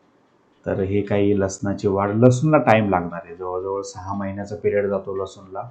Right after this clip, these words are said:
उगवण्यासाठी. So मी या ग्रो बॅग बरोबर तुम्हाला दुस-, बाकीच्यांचाही अपडेट देतोय.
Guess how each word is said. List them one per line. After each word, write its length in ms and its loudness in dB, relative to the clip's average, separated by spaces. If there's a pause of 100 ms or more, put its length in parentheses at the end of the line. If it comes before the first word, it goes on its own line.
(100)
उगवण्यासाठी. 760 -6 (600)
So 40 -2 (720)
मी 480 -4
या 280 6
ग्रो 160 4
बॅग 160 4
बरोबर 360 2
तुम्हाला 320 -2
दुस-, 640 -8
बाकीच्यांचाही 600 2
अपडेट 340 2
देतोय. 380 0